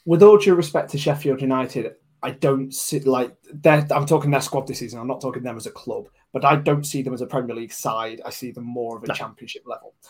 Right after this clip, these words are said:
Speaker 1: And, and they'll admit that themselves. They know they're in turmoil. They've had off the field issues. They've not recruited well enough in the summer.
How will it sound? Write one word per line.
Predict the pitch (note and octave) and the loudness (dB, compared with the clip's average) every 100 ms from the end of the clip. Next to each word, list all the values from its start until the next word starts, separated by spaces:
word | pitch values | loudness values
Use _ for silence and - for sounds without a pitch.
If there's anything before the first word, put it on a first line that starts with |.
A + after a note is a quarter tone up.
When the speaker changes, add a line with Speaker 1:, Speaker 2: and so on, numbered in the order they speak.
| - - | -6 0
Speaker 1:
And, | D#3+ E3 | 0 4
and | E3+ E3+ | 6 8
they'll | F3+ F3 | 8 8
admit | D3+ D#3+ | 6 2
that | D3 C#3+ | -2 -4
themselves. | C3+ C3 A#2+ | -8 -6 -2
They | D3+ | 0
know | E3 E3 | 2 0
they're | D3+ C3+ | 0 -2
in | B2 | -4
turmoil. | - A#2+ A#2+ A#2+ | -8 -10 -8 -8
They've | C3 | -8
had | - D#3 D3+ | -6 -6 -6
off | B2+ - | -8 -12
the | |
field | - B2 A2+ | -12 -10 -10
issues. | A#2 - A#2 A2+ - | -14 -14 -16 -16 -18
They've | A#2+ | -8
not | D3 D3 D3+ | -2 -2 -4
recruited | D#3 - C3 - C3 | -12 -10 -12 -12 -12
well | A#2+ | -12
enough | A#2 A#2 A#2+ | -14 -16 -18
in | A#2+ | -18
the | |
summer. | - A#2+ A#2+ | -16 -14 -16